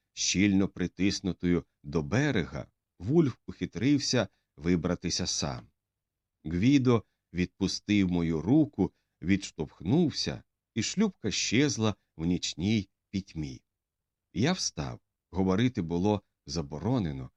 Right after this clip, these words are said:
тому я прошепотів: "Я увімкну ліхтарика. Ні. Ми звалимося до дідька.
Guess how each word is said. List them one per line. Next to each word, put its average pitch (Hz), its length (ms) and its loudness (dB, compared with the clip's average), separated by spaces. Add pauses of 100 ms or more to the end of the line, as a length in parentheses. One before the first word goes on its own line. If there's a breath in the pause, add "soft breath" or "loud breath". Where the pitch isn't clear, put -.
(400)
тому 92 280 0
я 127 100 2
прошепотів: - 800 -8 (1000)
"Я 87 460 4
увімкну 101 600 4
ліхтарика. 92 800 0 (300)
Ні. 95 440 4 (640)
Ми 107 220 4
звалимося 110 720 4
до 98 120 4
дідька. 82 500 -2